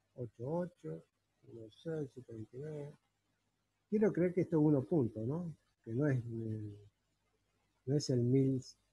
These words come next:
uno. No, acá te vino que parece, capaz que son números enteros, ¿no? Yo por ahí ya como, yo pondría acá el espacio, ¿no? Como para evitar lío, porque si no, esto... No creo que sea número.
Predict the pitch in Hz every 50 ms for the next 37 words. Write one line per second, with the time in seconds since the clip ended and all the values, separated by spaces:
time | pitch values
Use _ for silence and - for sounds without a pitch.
0 | _ _ _ - 139 139 127 113 107 98 - _ _ _ _ _ _ _ _ _
1 | _ - 151 135 131 - - - 123 135 131 135 135 135 135 135 143 135 127 123
2 | 123 120 - _ 131 135 135 127 - 131 131 131 - _ _ _ _ _ _ 131
3 | 131 160 175 170 175 135 170 165 160 160 165 160 156 151 143 139 131 - 156 123
4 | 110 113 113 120 143 180 - _ _ _ _ _ _ _ _ _ _ _ _ _
5 | _ _ _ _ _ _ _ _ - 147 - _ _ _ _ _ _ _ _ _
6 | _ _ _ _ _ _ _ _ 135 147 139 131 - 131 127 131 139 139 135 139
7 | 139 139 - 135 131 123 123 120 117 120 165 165 156 160 151 151 160 160 160 156
8 | 165 165 170 165 147 139 135 - - 156 147 - - - 117 113 113 123 135 151
9 | 160 - - 113 107 107 104 104 104 _ _ _ _ _ _ _ _ _ _ _
10 | _ _ _ _ _ 123 123 120 117 117 117 120 - 131 127 135 143 131 120 110
11 | 104 - 110 117 - _ 131 135 147 170 165 - - 143 131 127 120 - _ _
12 | _ _ _ - 123 - - 185 175 139 117 127 117 - 123 120 120 123 131 127
13 | 123 117 120